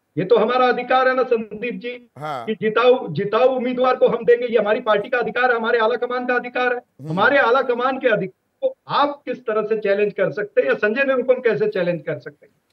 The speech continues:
Speaker 1: हम तय करेंगे। और हम तय करेंगे तो तब मीडिया को भी पता चलेगा। सवाल ये है कि आज की तारीख में महायुति जो है वो कंफ्यूज्ड है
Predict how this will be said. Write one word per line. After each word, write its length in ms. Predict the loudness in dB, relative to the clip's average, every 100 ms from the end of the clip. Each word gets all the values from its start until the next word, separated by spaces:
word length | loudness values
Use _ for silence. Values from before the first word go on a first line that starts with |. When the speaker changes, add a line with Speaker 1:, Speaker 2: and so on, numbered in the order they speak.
| -6
Speaker 1:
हम 120 | -2
तय 140 | 2
करेंगे। 400 | 2 2 2 4 2 0 -16 _ 0
और 100 | 2
हम 160 | 2
तय 180 | 2 2
करेंगे 300 | 4 4 4
तो 120 | 2
तब 200 | 0 -2
मीडिया 320 | -4 -2 0 2
को 160 | 2
भी 100 | 2
पता 280 | -2 -2 -2
चलेगा। 460 | 0 0 0 -2 -6 _ _ _
सवाल 400 | -2 2 4 4
ये 220 | 4 4 6
है 120 | 4
कि 140 | 0 -2
आज 340 | -2 0 -2
की 100 | -4
तारीख 360 | -4 0 0 0
में 80 | -2
महायुति 600 | 0 0 0 -2 _ -2
जो 120 | 2
है 100 | 2
वो 100 | 0
कंफ्यूज्ड 540 | -2 -2 -2 -4 -2
है 100 | -4